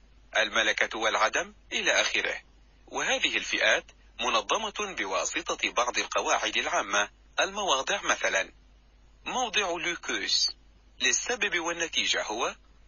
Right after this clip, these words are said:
سبب السبب هو سبب النتيجة. تطبيق، سبب سعادتي هي ثروتي، إذن فالذي وهبني ثروتي هو أيضًا سبب سعادتي. مواضع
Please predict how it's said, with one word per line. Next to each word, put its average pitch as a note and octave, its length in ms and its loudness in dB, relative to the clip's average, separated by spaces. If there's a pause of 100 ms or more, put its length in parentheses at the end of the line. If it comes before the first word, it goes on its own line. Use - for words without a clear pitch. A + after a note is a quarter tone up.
(280)
سبب - 460 -2
السبب E3+ 500 0 (280)
هو - 200 2
سبب F3+ 440 -2
النتيجة. - 640 -4 (800)
تطبيق، - 640 0 (520)
سبب - 420 -2
سعادتي - 720 2
هي - 180 0
ثروتي، G#2 580 0 (380)
إذن D#3+ 340 2 (400)
فالذي G3+ 500 4
وهبني - 560 0
ثروتي E3 640 -2 (120)
هو F#2+ 160 -2
أيضًا G#2+ 380 2
سبب F3 420 -4
سعادتي. G2+ 720 0 (360)
مواضع D#3+ 600 0